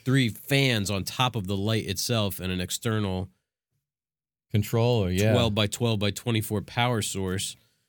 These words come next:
Speaker 1: with a tether over to the thing. Um, but yeah, they're, they're Dutch-made, uh, finishes,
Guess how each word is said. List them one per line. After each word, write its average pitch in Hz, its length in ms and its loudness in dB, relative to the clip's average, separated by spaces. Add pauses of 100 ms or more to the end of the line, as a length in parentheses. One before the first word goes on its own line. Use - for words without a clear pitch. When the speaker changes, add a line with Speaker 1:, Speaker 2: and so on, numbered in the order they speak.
(140)
Speaker 1:
with 98 160 -2
a 87 60 -2
tether 107 560 0
over 90 180 -4
to 87 140 -8
the 80 80 -12
thing. 101 340 -2 (420)
Um, 92 560 -2 (960)
but 107 120 0
yeah, 107 180 4
they're, 98 260 0
they're 98 240 -2
Dutch-made, 107 880 0
uh, 95 180 -2
finishes, 123 960 0